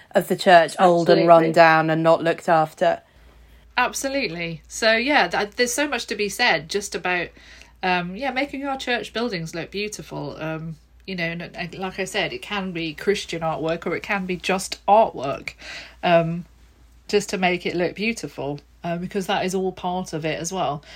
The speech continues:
Speaker 3: Um, so yeah, the church is really good like that, and there are other artists in the church as well, and they're encouraged to, um,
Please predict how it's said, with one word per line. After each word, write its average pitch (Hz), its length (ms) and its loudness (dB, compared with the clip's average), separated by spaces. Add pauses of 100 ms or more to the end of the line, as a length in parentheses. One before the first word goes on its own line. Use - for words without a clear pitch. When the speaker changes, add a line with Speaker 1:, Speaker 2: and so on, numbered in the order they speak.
(200)
Speaker 3:
Um, 185 280 2
so 285 140 0
yeah, 277 160 6
the 247 100 4
church 320 300 6
is 294 180 0
really 247 260 0
good 214 160 4
like 165 180 2
that, 156 180 0
and 190 160 -2
there 185 160 2
are 190 200 2
other 220 180 6
artists 180 560 2
in 170 80 -4
the 170 80 -4
church 165 420 2
as 170 120 -12
well, 156 340 4
and 170 160 -2
they're 180 180 4
encouraged 165 600 0
to, 160 280 -4 (480)
um, 165 520 4